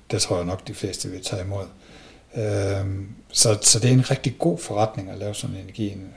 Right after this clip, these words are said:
en energiomstilling. Og det har aldrig været en bedre forretning, end det er lige nu. Øh, man kan så sige, at lidt problemet er, at måske det er lidt svært at komme i gang lige nu her, fordi der er jo vild efterspørgsel efter for eksempel solceller og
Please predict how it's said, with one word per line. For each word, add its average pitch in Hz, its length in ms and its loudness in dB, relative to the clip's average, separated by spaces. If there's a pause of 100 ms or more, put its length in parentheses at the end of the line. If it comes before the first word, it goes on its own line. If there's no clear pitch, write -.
(200)
en 110 280 -4
energiomstilling. 95 800 0 (600)
Og - 80 -6
det 110 80 0
har 95 80 6
aldrig 110 180 8
været 101 160 2
en 101 100 0
bedre 107 200 2
forretning, 101 380 -2
end 92 80 -4
det 98 80 -6
er 98 120 -4
lige 98 180 -6
nu. 92 140 -8 (480)
Øh, 117 60 -4 (220)
man 107 120 -8
kan 104 80 -2
så 110 120 2
sige, 98 200 -2
at 95 60 -10
lidt 101 120 -4
problemet 101 360 0
er, 95 80 2
at 95 60 -2
måske 101 280 -6
det 101 60 -8
er 95 100 -8
lidt 101 100 -4
svært 101 260 4
at - 60 -6
komme - 180 -8
i - 20 -4
gang 107 240 -2
lige 104 160 -2
nu 95 140 -10
her, 104 200 2
fordi - 260 -8
der 107 120 -8
er 92 260 -4 (200)
jo 110 60 -6 (160)
vild 110 180 -2
efterspørgsel 98 760 -4
efter - 200 -10 (300)
for - 100 -10
eksempel 95 220 -4
solceller 98 500 -4
og 90 260 -10